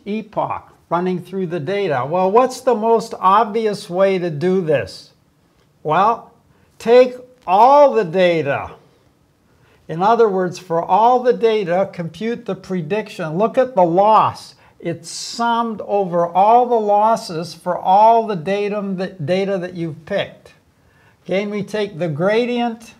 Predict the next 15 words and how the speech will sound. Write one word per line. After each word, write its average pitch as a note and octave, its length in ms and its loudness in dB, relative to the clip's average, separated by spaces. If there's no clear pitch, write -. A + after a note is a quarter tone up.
uh, E3+ 340 0
of E3 180 -2
the F3+ 100 2
loss G#3+ 400 2
function, G#3+ 720 -8
minus F#3+ 480 -6
sign, G3+ 580 -6
same F#3+ 480 -8
with F3+ 240 -6
delta F#3 420 -2
B, G3 540 -6
and D#3+ 160 -8
then F3 180 -6
we E3 180 -6
update. E3 680 -4